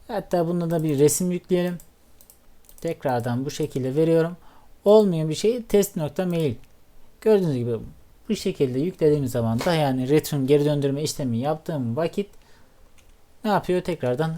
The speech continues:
e, user nokta, users nokta P H P'ye işlem başarılı olarak geri dönüşümüzü yapabiliyoruz arkadaşlar.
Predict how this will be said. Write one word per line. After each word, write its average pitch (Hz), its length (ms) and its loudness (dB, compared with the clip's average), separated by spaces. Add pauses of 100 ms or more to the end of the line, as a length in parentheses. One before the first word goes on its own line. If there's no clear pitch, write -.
e, 131 640 0
user 139 240 2
nokta, 123 320 -4
users 151 640 2
nokta 127 320 -8
P 151 180 -4
H 117 120 -8
P'ye 151 240 -2 (440)
işlem 160 500 -4
başarılı 156 520 2
olarak 160 380 0 (760)
geri 160 280 2
dönüşümüzü 139 560 -2
yapabiliyoruz 151 880 0
arkadaşlar. 113 600 -4